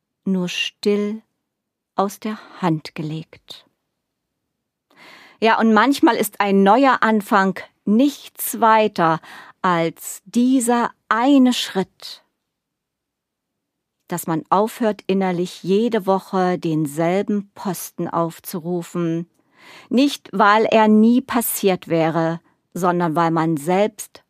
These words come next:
weiterleben möchte. Mit mehr Platz im Kopf,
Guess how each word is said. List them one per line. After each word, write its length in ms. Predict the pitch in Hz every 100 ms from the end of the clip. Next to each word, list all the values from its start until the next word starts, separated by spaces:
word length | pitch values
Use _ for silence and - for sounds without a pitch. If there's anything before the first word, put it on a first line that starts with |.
| _
weiterleben 960 | 156 196 196 190 196 165 160 160 165
möchte. 580 | 160 170 - - 156 156 - _ _ _ _ _ _ _ _ _ _ -
Mit 240 | 170 -
mehr 420 | 185 185 202 208
Platz 560 | 196 - 185 185 196 -
im 180 | 160 156
Kopf, 500 | - - _ -